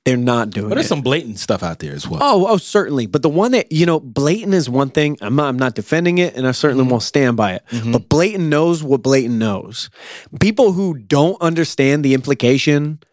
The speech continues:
Speaker 1: of the vileness of what they're saying, they just
Speaker 2: Mm-hmm.
Speaker 1: think that they're like, "I'm just expressing my opinion about what I wanna see."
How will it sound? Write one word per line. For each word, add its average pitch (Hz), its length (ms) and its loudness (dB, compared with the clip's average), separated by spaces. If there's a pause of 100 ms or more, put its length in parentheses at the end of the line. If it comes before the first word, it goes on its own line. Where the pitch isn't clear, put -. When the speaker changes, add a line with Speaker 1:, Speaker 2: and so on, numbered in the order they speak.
(300)
Speaker 1:
of 117 160 -2
the 139 100 2
vileness 127 760 2
of 127 80 -2
what 135 160 2
they're 131 140 0
saying, 127 480 0
they 143 100 2
just 143 200 0
Speaker 2:
Mm-hmm. 139 40 -10
Speaker 1:
think 170 180 0
that 160 140 -2
they're 143 180 2
like, 127 340 0
"I'm 147 120 -2
just 233 240 0
expressing 165 540 0
my 143 120 4
opinion 131 480 0
about 107 320 2
what 110 140 4
I 98 80 2
wanna 104 280 0
see." 101 320 -2